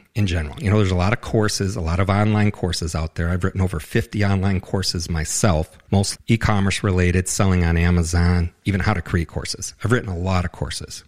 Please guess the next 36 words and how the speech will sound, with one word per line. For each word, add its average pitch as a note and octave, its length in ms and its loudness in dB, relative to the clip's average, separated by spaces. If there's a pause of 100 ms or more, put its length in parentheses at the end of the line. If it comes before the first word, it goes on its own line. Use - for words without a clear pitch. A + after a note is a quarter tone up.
(120)
You G#3 80 4
gotta B3 100 2
be G3 120 4
really G#2+ 220 4
careful - 580 0 (220)
with G#2 160 2
the F#2+ 60 0
marketing F2 520 0
because F#2 260 0
you A#2 60 4
don't A2 100 2
wanna F2 160 2
mislead D#2+ 500 -2
people. E2 380 -6
And F2 160 -2
I G2+ 80 2
tell - 220 -2
people - 340 -2
all F#2 300 2
of E2+ 80 -4
the E2+ 100 -8
time D#2+ 640 -2 (140)
that E2+ 360 -2 (140)
even C3 180 4
if A2 140 0
you G2 60 -4
take - 340 0
my D#2+ 100 -2
course, - 380 -4
there's A2 180 0
no G2 120 4
guarantee E2+ 440 -2
of - 100 -2
success - 440 -6
because F2+ 300 -4
it's, E2 140 -6